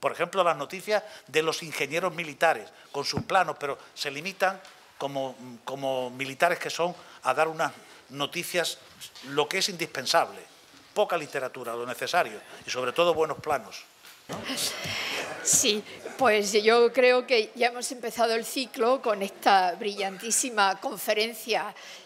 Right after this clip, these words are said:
Speaker 2: y media de don Pedro Rodríguez Oliva, y hasta el día diecinueve de marzo les citamos a ustedes todos los jueves, menos el, la Semana Blanca,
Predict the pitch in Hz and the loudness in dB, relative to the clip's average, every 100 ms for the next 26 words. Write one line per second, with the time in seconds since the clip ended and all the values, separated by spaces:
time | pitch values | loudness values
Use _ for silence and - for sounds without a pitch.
0 | - - - 196 214 240 220 208 226 - | -20 -14 -6 2 4 4 2 0 2 -2
1 | - - - 196 214 190 190 190 196 185 | -2 -12 -12 -10 0 2 4 4 0 2
2 | 226 226 233 226 220 214 226 220 254 254 | 4 6 4 2 0 0 -2 0 0 0
3 | 262 262 262 - - - - 247 240 226 | 4 6 4 0 -18 -20 -8 2 2 2
4 | - 233 220 208 202 214 269 254 262 311 | 2 4 6 6 4 2 2 2 -6 -6
5 | 254 254 247 254 262 269 - 294 294 302 | -4 -2 0 0 0 -2 2 6 6 4
6 | - - _ - _ - 180 202 196 196 | -12 -20 _ -20 _ -18 -10 -4 -4 -4
7 | - 208 220 214 226 240 226 262 247 214 | -10 -6 -4 -4 -2 -2 2 2 2 0
8 | - 269 262 254 254 226 311 262 269 277 | 0 2 4 4 2 -2 4 4 4 0
9 | - - - - - 269 277 294 320 294 | -4 -16 -16 -16 -4 2 4 4 -2 -2
10 | - - - - 233 214 208 202 202 196 | -6 -12 -14 -2 2 2 2 2 -2 -6
11 | 185 190 - - 208 - 240 254 269 277 | -8 -10 -12 -2 0 2 4 4 2 2
12 | 285 285 269 247 247 | 2 0 0 -2 -2